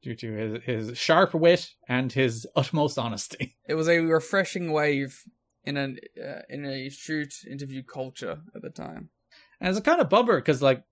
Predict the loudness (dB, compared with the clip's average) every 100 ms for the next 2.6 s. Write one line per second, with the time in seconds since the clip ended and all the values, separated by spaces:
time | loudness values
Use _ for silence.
0 | _ _ -20 -8 0 0 0 2 2 4
1 | 4 6 4 2 0 0 -2 2 2 4
2 | 2 0 -2 0 0 -2